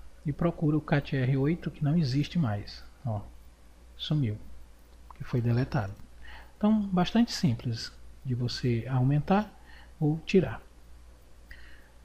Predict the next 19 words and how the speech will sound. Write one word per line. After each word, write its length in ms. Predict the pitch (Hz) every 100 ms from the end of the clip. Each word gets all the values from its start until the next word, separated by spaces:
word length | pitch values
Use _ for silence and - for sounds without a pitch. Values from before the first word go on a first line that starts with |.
| - - -
Isso 260 | 143 - 123
vale 460 | 120 120 113 117 - -
mesma 300 | 170 170 165
coisa 340 | - 156 156
para 260 | 151 147 143
a 20 |
despesa. 760 | 131 156 - - 101 95 104 - - - - - - - - -
As 160 | 196 180
despesas, 720 | 156 - - 165 147 131 107 - -
eu 120 | 131
já 120 | 143
coloquei 560 | 143 143 131 - 127 120
umas 540 | 120 117 113 - - - - - - - -
aqui 340 | 107 - 143
que 140 | 143 131
eu 220 | 120 107 -
creio 280 | 127 123 135
que 140 | 147
seja, 640 | - 135 123 123 117 104